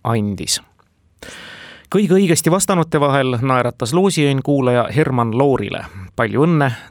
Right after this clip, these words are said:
teiega võtame ühendust. Uus nädala küsimus kõlab järgmiselt. Sõna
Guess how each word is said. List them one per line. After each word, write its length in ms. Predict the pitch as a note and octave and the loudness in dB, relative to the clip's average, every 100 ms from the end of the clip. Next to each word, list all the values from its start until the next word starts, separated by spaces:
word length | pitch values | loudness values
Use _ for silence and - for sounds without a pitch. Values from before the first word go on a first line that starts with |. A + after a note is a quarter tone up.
| - | -4
teiega 300 | F#3 D3 A#2 | 0 0 0
võtame 380 | A2 - G#2 G#2 | -2 -2 -4 -2
ühendust. 560 | A#2 G#2 - - - - _ _ _ _ _ _ - | -2 -2 -6 -6 -6 -8 _ _ _ _ _ _ 0
Uus 220 | F3 E3+ | 2 2
nädala 300 | E3+ D#3+ D#3 | 2 2 2
küsimus 400 | D3+ D#3 C#3+ C#3+ | 2 2 2 0
kõlab 320 | - D3 D3 | -2 -2 0
järgmiselt. 720 | D3+ C3+ - - - - - - - _ _ _ _ _ | 0 -2 -4 -10 -10 -14 -20 -20 -20 _ _ _ _ _
Sõna 440 | - E3 D#3+ C#3 | -2 0 2 0